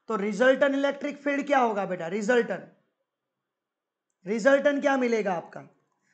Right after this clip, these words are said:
तो एक्सटर्नल में से इंटरनल बेटा सब्ट्रैक्ट करना होगा। इक्वल नहीं होगा, इक्वल क्यों नहीं होगा? क्योंकि डाइलेक्ट्रिक है, जिसका इलेक्ट्रिक फील्ड external divided by K times होता है, force divided by K, याद पर, याद है ना,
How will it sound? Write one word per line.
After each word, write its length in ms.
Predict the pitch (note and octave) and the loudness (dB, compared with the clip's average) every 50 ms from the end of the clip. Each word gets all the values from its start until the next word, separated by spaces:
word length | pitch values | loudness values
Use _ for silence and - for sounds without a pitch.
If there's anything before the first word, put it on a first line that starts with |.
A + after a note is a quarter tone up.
| _ _ _ _ - | _ _ _ _ -20
तो 60 | - - | -16 -12
एक्सटर्नल 580 | F3+ G#3 G#3+ - - A3+ B3+ C4+ C#4 C#4+ C#4 C4+ | -10 -10 -10 -10 -10 -8 -4 -4 -2 -2 -2 -4
में 120 | B3+ B3+ | -4 -6
से 140 | B3 - C4 | -4 -2 -4
इंटरनल 500 | A#3+ A#3+ A#3 A3+ A3+ A3+ A3+ A#3 A#3 A#3 G3+ | -4 -4 -8 -8 -10 -10 -8 -6 -8 -6 -6
बेटा 220 | G#3 G3 G3+ G3+ | -6 -6 -8 -8
सब्ट्रैक्ट 460 | G3 - G3+ G3 - - G3+ G3 G3+ F#3+ | -8 -8 -10 -12 -10 -12 -12 -12 -10 -10
करना 260 | F3+ E3+ E3 D#3+ C#3+ | -10 -10 -10 -14 -16
होगा। 760 | C3+ C3+ B2+ - _ _ _ _ _ _ _ _ _ - C#4+ | -18 -20 -20 -20 _ _ _ _ _ _ _ _ _ -12 -12
इक्वल 340 | - - D#4+ D#4+ D#4 D4 C#4 | -6 2 6 8 8 8 6
नहीं 140 | C4+ C4 A#3+ | 2 -2 -4
होगा, 200 | A#3 A3 G#3+ G3+ | -4 -4 -6 -6
इक्वल 400 | A#3 C4+ - - D#4 D#4+ D#4+ D4 G3+ | -8 -10 -10 -4 -2 -2 -2 -2 -6
क्यों 160 | A3+ D4 D#4 | -8 -8 -8
नहीं 160 | D4+ D4+ D4 C#4+ | -6 -4 -4 -2
होगा? 280 | C4+ C4 C4 C4+ C#4 | -2 -2 0 0 0
क्योंकि 220 | - C#4 C#4 C#4+ C4 | -2 -2 -6 -8 -6
डाइलेक्ट्रिक 720 | G3 A3 A3 G#3+ A#3 B3+ C4+ C4 C4+ - - - F3+ - | 0 2 2 4 4 2 0 -2 -4 -8 -10 -10 -10 -10
है, 220 | - - F#3 F3 D3+ - - _ _ _ _ _ _ _ _ _ _ _ _ _ | -10 -10 -10 -10 -10 -12 -16 _ _ _ _ _ _ _ _ _ _ _ _ _
जिसका 320 | - A#3+ B3 A#3 - C#4+ C4 | -6 -6 -4 0 2 2 4
इलेक्ट्रिक 420 | C4 C4+ C4+ C4+ - C#4 C#4 C#4 - | 4 2 -2 -4 -6 -8 -8 -8 -4
फील्ड 240 | - C#4 C#4+ C4+ - | -4 -4 -2 -2 -4
external 540 | A3+ A3+ - - - C4 C#4 C#4+ C#4+ C4+ A3+ | -6 -6 -8 -10 -8 -6 -4 -4 -4 -4 -4
divided 460 | C4+ B3 C4 C4 C4+ C4 C4+ C4+ C4+ C4 | -4 -4 -2 0 2 2 2 2 2 2
by 120 | C4+ C#4 C#4 C#4 C4 | 2 0 0 0 2
K 140 | C#4 C4+ C4+ C4+ | 2 2 2 2
times 240 | B3+ C4 C4 A3+ A#3 | -2 -4 -4 -6 -8
होता 260 | A3+ G#3+ - F#3+ F3+ | -8 -8 -6 -8 -8
है, 180 | D#3+ D3 D3 - _ _ _ _ _ _ _ _ _ _ _ - | -8 -10 -14 -18 _ _ _ _ _ _ _ _ _ _ _ 2
force 320 | C4+ C4+ C#4+ C#4+ - A3+ G#3+ | 4 6 6 6 4 0 -4
divided 460 | B3 B3 B3 B3 B3 B3 B3 A#3+ A#3+ B3 | -2 0 2 2 4 4 4 4 4 2
by 100 | A#3+ A#3+ A#3 | 2 0 0
K, 220 | - B3 A#3+ A3 | -2 -2 -2 0
याद 280 | A3+ A3 A3+ A#3 A3+ - | 0 0 0 -2 -2 -4
पर, 100 | A#3 A#3 A3+ | -4 -2 0
याद 240 | A3+ A3 A3+ A3+ | 0 0 0 -2
है 80 | A#3+ B3 | -2 -2
ना, 140 | C4+ C4+ | -2 -2